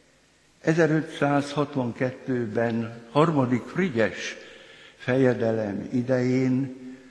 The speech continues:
aki szintén a protestáns, a református hitre tért, már harmadik kiadását adta ki a Heidelbergi K T-nak,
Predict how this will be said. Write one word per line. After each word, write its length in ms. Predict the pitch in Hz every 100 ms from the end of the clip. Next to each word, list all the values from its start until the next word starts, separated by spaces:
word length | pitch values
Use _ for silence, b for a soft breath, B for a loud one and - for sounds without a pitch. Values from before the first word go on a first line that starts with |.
| B B B B -
aki 520 | 120 - 120 117 113 -
szintén 640 | 147 143 - 131 123 113 - - - - B B B B -
a 200 | 233 98 139 - - - -
protestáns, 840 | 107 113 127 117 - 120 117 110
a 80 | 87
református 800 | 101 113 135 107 113 117 - 113
hitre 340 | - 120 - 120
tért, 420 | - 131 131 127 - - B B B B B B
már 240 | 139 135 123
harmadik 600 | 175 214 156 147 135 - -
kiadását 1120 | 180 135 104 113 104 98 - 104 98 - -
adta 580 | 120 - - - 104 -
ki 200 | - 127 131 - B B B B B B _
a 240 | - 101
Heidelbergi 760 | 92 131 139 123 110 110 95 92
K 400 | - 107 104 -
T-nak, 600 | 110 107 107 139 -